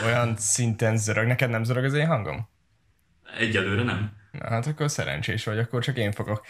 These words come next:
Speaker 1: én fogok ebben az adásban <laughs> szívni, akkor úgy látszik.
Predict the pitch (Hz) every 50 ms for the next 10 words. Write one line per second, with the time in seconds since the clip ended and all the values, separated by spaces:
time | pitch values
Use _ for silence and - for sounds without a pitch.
0 | - - - - - - 143 147 135 147 139 127 143 123 117 127 123 120 123 120
1 | 117 117 113 - 120 143 147 143 220 196 170 - - - 208 175 160 151 143 143
2 | 143 131 131 131 127 139 127 127 123 123 120 120 113 - 110 - - 104 113 131
3 | -